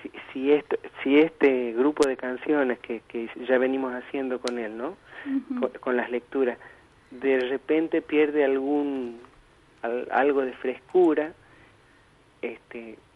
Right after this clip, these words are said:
Speaker 1: él hace algún pase mágico como para que, bueno, para que me empuja a, a tener que cantar otras cosas,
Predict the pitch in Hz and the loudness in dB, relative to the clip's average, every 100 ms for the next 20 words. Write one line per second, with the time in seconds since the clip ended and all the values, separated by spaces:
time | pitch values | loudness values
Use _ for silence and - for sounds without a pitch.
0 | _ - 147 151 165 - - 127 117 120 | _ -2 0 2 2 -2 -8 -6 -4 -6
1 | 117 131 123 - 123 127 - 113 117 123 | -6 -6 -6 0 0 0 -6 -2 -2 -2
2 | 127 - - 107 110 101 104 104 107 127 | -6 -8 -10 -10 -8 -4 -2 -2 2 2
3 | 117 110 107 - 101 - - - - - | 0 -4 -10 -10 -16 -16 -20 -20 -20 -14
4 | 226 110 - 127 127 - 127 117 110 110 | -10 -10 -4 -2 0 0 0 0 -6 -12
5 | 110 107 - - 104 107 - - - 123 | -14 -16 -18 -20 -14 -14 -16 -20 -8 -6
6 | 117 - 123 123 120 131 127 - 123 - | -4 -4 -4 -2 0 0 2 0 -2 4
7 | 160 156 147 - 131 123 | 6 6 4 0 -8 -8